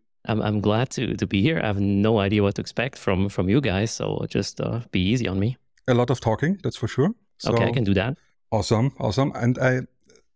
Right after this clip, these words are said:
Speaker 2: the listeners don't see you, but you're really here in, in, in black and white.
Speaker 1: It's grayscale. Common misconception, it's grayscale.
Speaker 2: All right, okay, it's grayscale.
Speaker 1: Sorry,
Speaker 2: So
Speaker 1: details important.
Speaker 2: <laughs> And of course, uh, welcome to my co-host, uh,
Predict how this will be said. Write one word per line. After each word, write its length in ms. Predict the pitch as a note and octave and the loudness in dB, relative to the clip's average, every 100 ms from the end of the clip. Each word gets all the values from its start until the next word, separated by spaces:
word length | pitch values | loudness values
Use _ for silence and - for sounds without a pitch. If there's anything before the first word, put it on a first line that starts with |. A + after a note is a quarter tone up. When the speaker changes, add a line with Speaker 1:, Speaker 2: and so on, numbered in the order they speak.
| _ D3 | _ 0
Speaker 2:
the 80 | D3 | 2
listeners 420 | F#3 F3 E3+ - | 4 4 2 0
don't 240 | - D3 | 0 0
see 120 | - | 2
you, 240 | E3 A#2+ E3 | 4 4 4
but 240 | - B2 | 0 0
you're 240 | B2+ B2 B2+ | 2 4 4
really 200 | C3 C#3 | 4 4
here 180 | B2+ C3 | 4 4
in, 280 | A#2+ A#2+ | 2 0
in, 160 | A#2 A#2+ | -2 -6
in 200 | - A#2 | -4 -4
black 220 | A2 A2+ | 0 0
and 100 | B2 | 2
white. 360 | A2+ A#2 F#3+ - _ _ _ _ | 2 0 -2 -8 _ _ _ _
Speaker 1:
It's 160 | G#2 | -6
grayscale. 840 | - - F#2 F#2+ - - F#2 E2+ - _ _ | -6 -6 -4 -4 -6 -6 -6 -6 -10 _ _
Common 260 | - A#2 G#2 | -2 0 2
misconception, 720 | G2 F#2+ - F2 - D#2+ - | 0 -2 -4 -4 -6 -8 -6
it's 140 | F2 - | -6 -4
grayscale. 560 | D#2 D#2 - - F#2+ - _ _ _ _ | -2 -2 -2 -6 -6 -8 _ _ _ _
Speaker 2:
All 120 | - G2 | -4 -2
right, 200 | F#2 F2+ - | -2 -4 -10
okay, 180 | - G#2+ | -10 -10
it's 180 | A2+ | -10
grayscale. 440 | - A#2+ - F3 G3+ | -6 -6 0 2 2
Speaker 1:
Sorry, 260 | G#3+ G#2+ | 0 -2
Speaker 2:
So 200 | A2+ C3 | 0 0
Speaker 1:
details 260 | B2+ C3 B2+ | 0 -2 -6
important. 420 | C#3 - B2 - A#4 G4 - D#4 | -6 -4 -4 -4 -6 -10 -2 -2
Speaker 2:
<laughs> 340 | - F#3 - | 0 -2 0
And 180 | B2 D3 | -2 -2
of 140 | D3 | -4
course, 200 | - C#3+ - | 0 0 0
uh, 60 | C3 | -2
welcome 380 | B2+ E3 - E3 | 0 0 0 0
to 100 | D#3 | 2
my 120 | C#3+ | 0
co-host, 580 | - C#3 C3+ C#3 - - | 0 0 2 0 -2 0
uh, 260 | B2+ B2 | 2 2